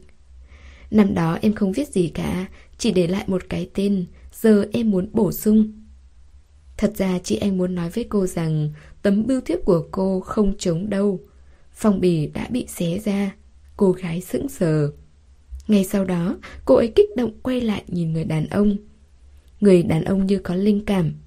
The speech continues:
cũng quay đầu, cười với cô ấy và đi về phía này. Chị Anh nhìn thấy khóe mắt đầu mày của người đàn ông đều là dịu dàng. Khi anh ấy bước tới,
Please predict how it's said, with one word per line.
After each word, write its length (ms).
cũng 260
quay 200
đầu, 380
cười 220
với 240
cô 100
ấy 380
và 260
đi 160
về 160
phía 260
này. 380
Chị 160
Anh 260
nhìn 180
thấy 180
khóe 240
mắt 280
đầu 160
mày 240
của 140
người 180
đàn 240
ông 300
đều 280
là 220
dịu 280
dàng. 420
Khi 240
anh 160
ấy 160
bước 260
tới, 340